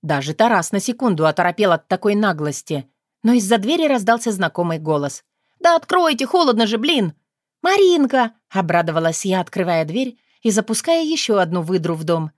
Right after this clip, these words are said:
С неё тут же натекли на пол лужицы воды.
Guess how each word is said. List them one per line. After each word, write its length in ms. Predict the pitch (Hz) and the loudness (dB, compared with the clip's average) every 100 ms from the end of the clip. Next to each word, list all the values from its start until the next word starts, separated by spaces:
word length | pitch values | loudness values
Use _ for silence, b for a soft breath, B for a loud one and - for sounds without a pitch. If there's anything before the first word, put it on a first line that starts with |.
| _ _ _ | _ _ _
С 140 | - | -4
неё 240 | 214 196 | -2 0
тут 240 | 196 226 208 | 0 -2 -2
же 100 | 170 | -4
натекли 460 | 165 165 190 202 | -4 -4 -4 -2
на 180 | 202 214 | 0 0
пол 220 | 254 226 | 0 0
лужицы 480 | 214 202 180 180 - | 0 -2 -4 -6 -4
воды. 400 | 175 170 151 139 | -2 -2 -2 -6